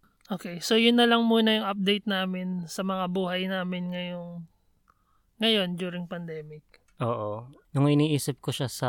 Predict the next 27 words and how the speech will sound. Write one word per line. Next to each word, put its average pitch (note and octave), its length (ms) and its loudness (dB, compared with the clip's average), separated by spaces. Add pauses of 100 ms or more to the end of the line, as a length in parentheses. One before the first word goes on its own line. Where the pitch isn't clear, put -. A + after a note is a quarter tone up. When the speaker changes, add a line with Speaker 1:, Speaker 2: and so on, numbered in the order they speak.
Speaker 2:
imagination B2 800 -2
ko, A#2+ 160 -4
parang A#2+ 320 -2
ang B2+ 160 -6
interesting. A#2 800 -10 (480)
Hindi A#2+ 240 0
pala A#2 240 -4
masyado. B2+ 480 4 (200)
<laughs> - 120 -4
Speaker 1:
Oo, F3 240 -2
sakto A3+ 320 -4
lang G3+ 200 0
pala. F#3 360 -4 (840)
Speaker 2:
Ito D#3+ 160 0
pala E3 160 6
yung E3 80 6
disadvantage C3+ 720 2
pag B2+ 160 0
masyadong B2 720 2
matagal A#2+ 320 0
tayong A#2+ 240 4
hindi B2 160 8
nag-usap, A2+ 720 -2
nag-record. A2 480 0
Speaker 1:
Oo. D#3 480 -8 (260)
Speaker 2:
Nakakalimutan A#2 760 -4
na. G#2+ 180 -8